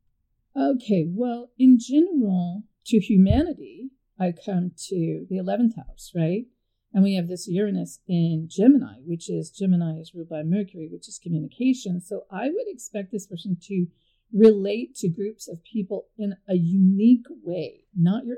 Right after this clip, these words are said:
average bear, you know? Maybe coming up with new ways of communicating with groups of people. But also with Mercury in Aquarius, that is the same, you know,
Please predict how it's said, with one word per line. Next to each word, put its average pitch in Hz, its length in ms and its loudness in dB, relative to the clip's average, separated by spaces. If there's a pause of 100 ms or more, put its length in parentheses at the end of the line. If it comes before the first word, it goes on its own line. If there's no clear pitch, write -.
average 175 380 -12
bear, 160 300 -4 (320)
you 180 120 2
know? 165 300 0 (580)
Maybe 220 560 2
coming 214 300 -2
up 196 160 -12
with 165 240 -4
new 180 880 -4 (160)
ways 165 1000 -10
of 156 360 -6 (960)
communicating 165 800 2
with 139 160 -18
groups - 280 -20
of - 140 -20
people. - 540 -6 (340)
But 226 220 0
also 214 840 -4
with 196 240 -2
Mercury 202 720 -2
in 175 420 -2
Aquarius, 220 800 -6
that - 320 -8
is 185 200 -2
the 196 100 -12
same, 240 600 -6 (100)
you 220 120 2
know, 196 280 -2